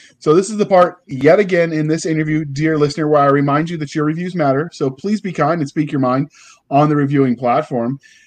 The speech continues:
Your reviews help the right readers find the right book. So do your part. And legend has it, when this book goes live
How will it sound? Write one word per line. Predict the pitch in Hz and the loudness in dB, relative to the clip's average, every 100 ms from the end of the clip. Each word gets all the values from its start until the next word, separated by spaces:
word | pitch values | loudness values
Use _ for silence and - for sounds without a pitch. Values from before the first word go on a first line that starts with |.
| _ | _
Your | 123 131 156 | -6 2 2
reviews | 175 156 165 165 | 2 -2 -4 -6
help | - 156 | -2 -4
the | - | -2
right | 127 135 175 175 | -4 -2 -2 -2
readers | 151 196 180 - | -2 0 -2 -2
find | 151 180 190 | -4 -2 -2
the | |
right | 156 170 156 | -2 -2 -4
book. | 175 | -8
So | - 139 | -4 -6
do | 156 | -4
your | 165 | -4
part. | 156 160 147 | 0 2 2
And | 143 143 | 2 2
legend | 170 196 180 | 2 2 -4
has | 175 185 | -4 -2
it, | 196 - - _ _ | -2 -4 -18 _ _
when | 139 139 160 | -2 0 2
this | 170 | -2
book | - 175 175 | -2 -2 0
goes | 175 165 | -2 0
live | 165 151 151 156 | 2 4 2 0